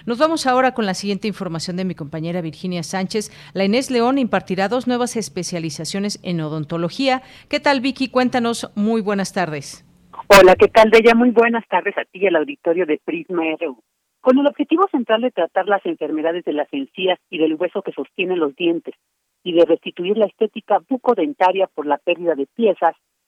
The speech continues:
Speaker 2: la Escuela Nacional de Estudios Superiores Unidad León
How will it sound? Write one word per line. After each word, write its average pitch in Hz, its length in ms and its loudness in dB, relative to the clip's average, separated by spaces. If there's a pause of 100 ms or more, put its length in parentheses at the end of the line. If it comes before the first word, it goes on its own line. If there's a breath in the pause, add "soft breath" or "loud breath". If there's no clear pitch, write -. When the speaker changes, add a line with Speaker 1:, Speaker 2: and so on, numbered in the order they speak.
(100)
Speaker 2:
la 220 80 0
Escuela 339 400 0
Nacional 185 420 -2
de 196 60 -2
Estudios 190 280 -6
Superiores 160 520 -4 (140)
Unidad 156 400 -2
León 175 360 -2